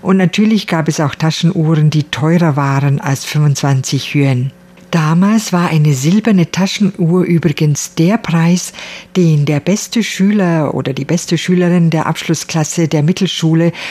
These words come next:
als Preis des Bürgermeisters oder Preis des Landrats erhielt.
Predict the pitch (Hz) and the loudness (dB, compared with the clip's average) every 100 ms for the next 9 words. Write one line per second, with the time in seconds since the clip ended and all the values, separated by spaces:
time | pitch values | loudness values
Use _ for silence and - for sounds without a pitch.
0 | - - - 165 151 - - - - 156 | -14 -10 -4 -2 -2 -4 -14 -16 -6 -2
1 | 156 175 - 165 - 180 185 190 160 151 | 0 0 -2 -6 -4 0 0 2 0 0
2 | 147 - 170 156 156 156 - 151 143 151 | -2 -2 -4 -2 -2 -2 -2 -2 0 -2
3 | - 156 - 143 165 175 156 147 - - | -2 -6 -2 2 2 2 0 -2 -4 -6
4 | - 135 165 151 117 - | -4 -4 0 0 0 -6